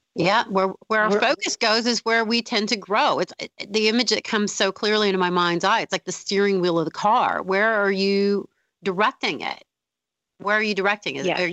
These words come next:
Speaker 1: you spiraling up or are you spiraling down? And if you're spiraling down, I think that paragraph can support you in, like, slowing it, put on the brakes, and let's move a different direction towards,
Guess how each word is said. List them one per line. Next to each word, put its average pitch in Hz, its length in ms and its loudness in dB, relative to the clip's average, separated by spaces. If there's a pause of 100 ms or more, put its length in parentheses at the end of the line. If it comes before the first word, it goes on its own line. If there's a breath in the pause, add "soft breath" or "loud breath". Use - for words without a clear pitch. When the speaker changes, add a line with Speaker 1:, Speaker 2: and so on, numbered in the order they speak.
Speaker 1:
you 185 200 0
spiraling 190 580 0
up 240 240 0
or 214 40 -4
are - 20 -2
you 185 100 -2
spiraling 175 560 -2
down? 156 320 -4
And 165 100 -4
if 165 80 -8
you're 180 120 -2
spiraling 190 560 0
down, 196 340 2 (240 loud breath)
I 185 80 -4
think 202 160 -2
that 175 140 -6
paragraph 175 580 0
can 170 160 -4
support 208 480 -4
you 156 140 -2
in, 160 120 -2
like, 143 200 -4 (340)
slowing 175 920 0
it, - 140 -12
put 208 140 -2
on 226 120 0
the 208 60 -2
brakes, 202 480 0 (280 soft breath)
and 180 100 -2
let's 190 220 -4
move 202 260 2
a 196 80 2
different 170 300 -2
direction 156 520 -4 (280 loud breath)
towards, 220 500 0